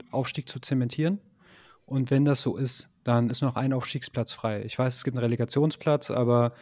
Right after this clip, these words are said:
ich weiß, dass jedes Team gegen die Hertha verlieren wird. <laughs> Ähm, und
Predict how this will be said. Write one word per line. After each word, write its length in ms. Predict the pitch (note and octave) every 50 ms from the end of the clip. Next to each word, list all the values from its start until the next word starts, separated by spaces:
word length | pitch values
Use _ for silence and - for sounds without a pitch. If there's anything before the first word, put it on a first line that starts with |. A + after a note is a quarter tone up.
| - - - - - - - _
ich 300 | _ B2+ B2 - - - - - A2+ B2 - -
weiß, 400 | - B2 B2 C3 B2 - - - - _ _ -
dass 320 | B2 A#2+ - - - -
jedes 340 | C3 B2 C3 B2+ C#3 C3 -
Team 200 | - - C3 B2
gegen 160 | B2 A#2+ A#2
die 120 | A#2+ G#2+
Hertha 560 | G#2 B2+ B2 B2 - B2+ A#2 A2+ A2+ - B2+ - _
verlieren 420 | _ - A2+ A2 B2 C3 D3 D3+ D3+
wird. 240 | E3 E3+ - - - _
<laughs> 40 | - - - - - - - - - - - - _ _ _ - - B2
Ähm, 440 | B2 A#2+ B2 - D3 A#2+ A#2+ A#2+ - - - - - - B3 B3 D#3+ - B2+ - D#3+ D3+ - - - - - - - - - - - _ _ _ _ _ _ _ - A#2+ - - - - A2+ - _
und 720 | - A#2+ A#2 A#2 A#2+ A#2+ A#2 A#2 A#2 A#2 A#2+ A#2+ - -